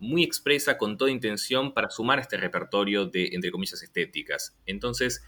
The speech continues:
por ejemplo, existe una, una categoría como la steampunk que emergió en los ochenta ya derivada del cyberpunk, eh, y después a partir de ahí un conjunto de punks, eh,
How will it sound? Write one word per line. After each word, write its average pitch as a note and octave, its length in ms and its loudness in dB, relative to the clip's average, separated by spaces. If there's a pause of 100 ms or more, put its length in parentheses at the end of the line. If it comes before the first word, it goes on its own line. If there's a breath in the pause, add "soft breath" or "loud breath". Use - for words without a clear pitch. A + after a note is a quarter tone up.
(260 loud breath)
por F#2+ 80 -2
ejemplo, A2+ 240 0
existe - 260 -2
una, G#2 280 2
una G2+ 100 -2
categoría G2+ 300 0
como F#2 100 -2
la F#2 100 2
steampunk A#2 580 0 (120)
que A2 320 0
emergió G#2+ 760 2 (340)
en F#2 140 2
los F2+ 140 -2
ochenta G#2+ 500 2
ya A2 320 6
derivada F#2+ 880 2 (160)
del D2 460 -2
cyberpunk, G#2 720 2 (580 loud breath)
eh, E2+ 260 -2
y A2 80 -2
después A#2 380 0
a - 40 0
partir A2+ 280 0
de A2+ 100 6
ahí A#2+ 260 4
un A#2+ 140 -4
conjunto A2+ 460 -2
de F#2 80 0
punks, A#2+ 680 0 (220)
eh, E2+ 180 -2